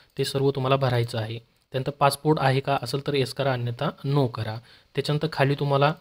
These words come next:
या ठिकाणी "I am a voluntary submitting my identity proof, establish my identity." तर या ठिकाणी माझी ओळख प्रस्थापित करण्यासाठी या ठिकाणी पुरावा म्हणून सादर करत आहे. याच्यावरती क्लिक करून तुम्हाला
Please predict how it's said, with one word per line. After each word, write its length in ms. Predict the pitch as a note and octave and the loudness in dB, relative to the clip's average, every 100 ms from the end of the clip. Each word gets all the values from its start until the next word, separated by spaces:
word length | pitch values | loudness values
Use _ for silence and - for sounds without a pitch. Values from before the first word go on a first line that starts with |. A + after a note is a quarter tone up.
| - | -8
या 60 | C3 | -6
ठिकाणी 280 | C3+ C#3+ - | -2 -2 -2
"I 200 | C3+ C#3 | 2 4
am 100 | C#3+ | 4
a 80 | D3+ - - _ - | 2 0 -8 _ 2
voluntary 420 | C3 C#3 C#3+ D3+ D#3 | 4 4 2 -2 -2
submitting 420 | C3 C3+ C3 C#3+ C#3 | -2 -2 -2 -4 -2
my 220 | C3+ B2 | -2 -2
identity 280 | B2 B2 C3+ - | -4 -6 -8 -6
proof, 160 | C#3 B2 _ _ _ _ C3 | -6 -6 _ _ _ _ -8
establish 460 | - C3+ C3+ - | -4 -2 -2 -2
my 180 | C3+ B2 | -2 -2
identity." 400 | B2 B2 A#2+ A#2 - _ _ - | -2 -4 -6 -10 -16 _ _ -10
तर 60 | - | -2
या 80 | C#3+ | 0
ठिकाणी 260 | C3+ C#3+ C#3+ | 0 0 2
माझी 280 | C3 B2+ C#3+ | 2 2 6
ओळख 240 | C#3 D3 - - | 6 6 0 -8
प्रस्थापित 400 | C3+ - C#3 D#3 - | -8 -4 -4 -4 -2
करण्यासाठी 440 | C3 C3 B2+ C3+ | -2 -2 -4 -4
या 60 | B2+ | -4
ठिकाणी 240 | B2+ C3+ | -2 -4
पुरावा 260 | - B2 B2 | -2 -2 -2
म्हणून 240 | B2 F3+ | -2 -2
सादर 280 | - D3 C#3 | 2 4 4
करत 220 | - B2+ A#2+ | 0 -4 -2
आहे. 60 | |
याच्यावरती 340 | A#2+ B2+ B2 D#3+ - | -2 -4 -6 -8 -2
क्लिक 200 | E3 - | -2 0
करून 180 | C#3 B2+ | -4 -4
तुम्हाला 340 | B2 A#2+ E3 | -4 -2 -4